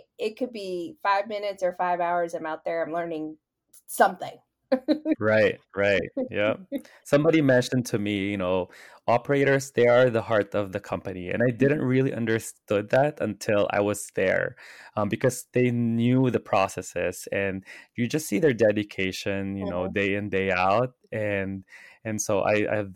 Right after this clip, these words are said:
Speaker 2: I have so much adm-, admiration for them and respect for, for their jobs. So.
Speaker 1: Yeah, and considering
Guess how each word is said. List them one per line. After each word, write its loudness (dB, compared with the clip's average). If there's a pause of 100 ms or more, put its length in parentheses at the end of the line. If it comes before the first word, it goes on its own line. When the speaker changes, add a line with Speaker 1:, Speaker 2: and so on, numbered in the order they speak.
(140)
Speaker 2:
I -8
have -10
so -2
much 0
adm-, -2
admiration -2
for -8
them -2
and -6
respect -4
for, -2
for -8
their -6
jobs. -6
So. -18 (320)
Speaker 1:
Yeah, 0
and -8
considering -6